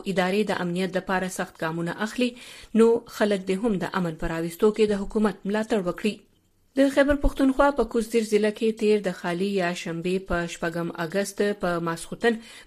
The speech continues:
په صوبه کې د واکمنه ګوند تحریک انصاف د صوبایي اسمبلۍ غړي ملک لیاقت علي په ګاډۍ ډزې شوي. ایم پی اے پکې د پنځو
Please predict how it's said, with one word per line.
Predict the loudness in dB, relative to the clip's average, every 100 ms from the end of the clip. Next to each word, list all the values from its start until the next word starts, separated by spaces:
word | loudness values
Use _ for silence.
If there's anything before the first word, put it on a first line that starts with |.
| 0
په | 2
صوبه | 4 2
کې | 4 4
د | 4
واکمنه | 2 0 -2 -2 -4
ګوند | -4 -4
تحریک | -6 -6 -8
انصاف | -6 -6 -6
د | -8
صوبایي | -6 -6 -6
اسمبلۍ | -6 -8 -4 -6 -4
غړي | -4 -4
ملک | -4 -6 -6
لیاقت | -8 -6 -8 -4
علي | -4 -4
په | -2
ګاډۍ | 0 0 -2
ډزې | -2 -2 -4
شوي. | -4 -6 -10 _ -20 -20 -8 -6
ایم | -6 -4
پی | -2
اے | -2 -2 -6
پکې | -6 -4 -6 -6
د | -6
پنځو | -6 -4